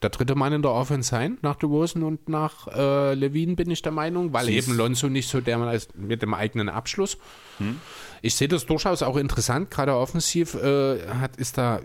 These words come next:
Speaker 1: viel Potenzial da und ich finde auch defensiv wird er teilweise immer noch ein bisschen unterschätzt.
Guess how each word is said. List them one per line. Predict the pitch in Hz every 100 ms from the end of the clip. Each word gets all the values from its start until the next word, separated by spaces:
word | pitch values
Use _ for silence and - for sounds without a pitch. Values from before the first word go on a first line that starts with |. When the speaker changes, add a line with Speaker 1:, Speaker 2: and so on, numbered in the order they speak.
| -
Speaker 1:
viel | - 139
Potenzial | 147 165 143 123 - 98 104 151
da | 180 185
und | 202 139
ich | 123
finde | - 147 160
auch | 120
defensiv | - 139 - 170 - 175 180 92
wird | 120 139
er | 175 180 170
teilweise | - 113 147 165 156 151
immer | 101 143
noch | 170 156
ein | 170
bisschen | 165 -
unterschätzt. | 131 190 - - - - -